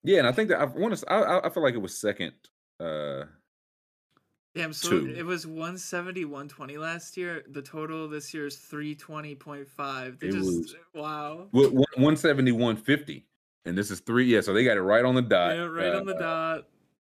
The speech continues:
Speaker 1: year,
Speaker 2: That
Speaker 1: the year
Speaker 2: rules.
Speaker 1: before, LeBron won one fifty-seven, one fifty-five. So that's three hundred points. LeBron's won four straight years. LeBron won one seventy-eight, one sixty-four over Giannis,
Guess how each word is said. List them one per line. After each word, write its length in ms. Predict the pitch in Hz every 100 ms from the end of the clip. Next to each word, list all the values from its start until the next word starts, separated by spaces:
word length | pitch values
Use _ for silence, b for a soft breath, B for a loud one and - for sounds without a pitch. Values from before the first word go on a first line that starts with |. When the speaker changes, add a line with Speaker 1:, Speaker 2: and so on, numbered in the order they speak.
| _ _ _
Speaker 1:
year, 140 | 107 123
Speaker 2:
That 100 | -
Speaker 1:
the 60 | 101
year 140 | 127
Speaker 2:
rules. 120 | 135
Speaker 1:
before, 640 | 131 131 127 123 120 113 - -
LeBron 680 | 98 87 101 110 110 107 101
won 540 | 95 95 92 92 90 - -
one 260 | 87 98
fifty-seven, 640 | 101 104 101 - 90 85 82
one 160 | 82 82
fifty-five. 840 | 87 - 85 - 65 64 60 62 - _ _ _ _ _ _ _
So 120 | 67
that's 280 | 76 - - -
three 180 | 107
hundred 220 | 127 113 101
points. 400 | 104 82 - _ _ _ _ -
LeBron's 280 | 95 233 302
won 200 | 180 196
four 240 | 127 151
straight 260 | - 120 90
years. 280 | 78 58 67
LeBron 340 | 80 120 156 131
won 80 | -
one 220 | 104 131
seventy-eight, 520 | 135 127 120 113 113
one 160 | 98 104
sixty-four 720 | 107 98 90 - - 95 95
over 140 | 87
Giannis, 540 | 82 82 80 85 101